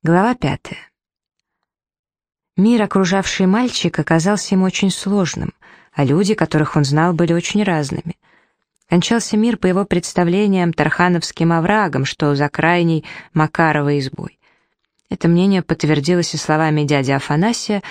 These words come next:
заехавшего как-то к бабушке. "Пошли ты его, матушка, на край света, куда Макар телят не гонял", — сказал он про старосту.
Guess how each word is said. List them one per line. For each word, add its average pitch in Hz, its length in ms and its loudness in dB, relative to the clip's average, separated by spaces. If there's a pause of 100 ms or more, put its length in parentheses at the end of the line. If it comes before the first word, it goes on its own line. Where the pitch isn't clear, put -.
(280)
заехавшего 185 680 0
как-то - 360 -4
к 151 80 -2
бабушке. - 600 -4 (1000)
"Пошли 175 420 0
ты 240 100 -2
его, 202 180 2
матушка, 190 460 -2
на 151 140 2
край 160 260 0
света, 156 560 -2 (240)
куда 156 240 0
Макар 151 320 0
телят 156 460 0
не 139 140 2
гонял", — 131 420 -2 (220)
сказал 139 480 0
он 131 120 -4
про 147 180 0
старосту. - 600 -8